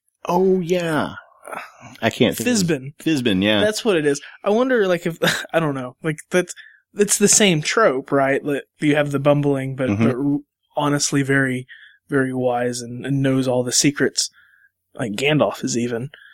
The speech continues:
Speaker 1: Mm,
Speaker 2: in
Speaker 1: yeah.
Speaker 2: some ways, that too. Uh, I don't know. It's just,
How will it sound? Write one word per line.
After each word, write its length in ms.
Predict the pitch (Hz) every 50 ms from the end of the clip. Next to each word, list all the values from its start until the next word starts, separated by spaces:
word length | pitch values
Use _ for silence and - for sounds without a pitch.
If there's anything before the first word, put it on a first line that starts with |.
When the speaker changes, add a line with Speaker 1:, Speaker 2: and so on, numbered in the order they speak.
| - -
Speaker 1:
Mm, 180 | - 92 - -
Speaker 2:
in 80 | - 175
Speaker 1:
yeah. 60 | 175
Speaker 2:
some 200 | 87 151 151 151
ways, 260 | 147 147 139 135 131 135
that 200 | 135 120 - -
too. 340 | - 156 139 123 127 143 - _ _ _ _ _ _ _ -
Uh, 400 | - 143 143 135 127 113 107 139 - _ _ _ _ _ _ _ _ _ _ _ _ _ -
I 60 | - 226
don't 120 | 254 277 262
know. 220 | 240 208 165 139 127
It's 200 | 151 151 - -
just, 340 | - 185 160 - - -